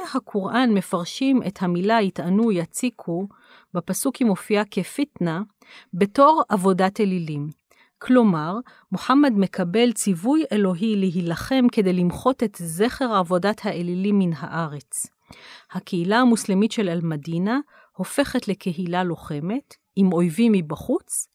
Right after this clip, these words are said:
ואויבים מבית. מי הם האויבים מבחוץ שיש להילחם בהם? כמובן, הכופרים בני שבט קורייש. בתחילה, כפי שעולה מתוך המקורות המוסלמיים, הלחימה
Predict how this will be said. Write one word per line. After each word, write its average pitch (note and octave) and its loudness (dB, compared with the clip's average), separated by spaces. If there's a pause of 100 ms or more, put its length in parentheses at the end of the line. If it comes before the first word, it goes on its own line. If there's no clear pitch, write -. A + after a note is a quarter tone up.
ואויבים F3 0
מבית. D3 -6 (760)
מי D4+ 2
הם E4+ 2 (100)
האויבים A#3 2
מבחוץ A#3+ 0
שיש - -2
להילחם A#3+ 2
בהם? D3+ -2 (600)
כמובן, F#3+ 2 (100)
הכופרים G#3+ 0
בני G3 0
שבט F#3+ -4
קורייש. G#3 -4 (720)
בתחילה, E3+ -4
כפי - -4
שעולה G3 4
מתוך G3 0
המקורות F#3 -2
המוסלמיים, F#3 -2
הלחימה F3+ -2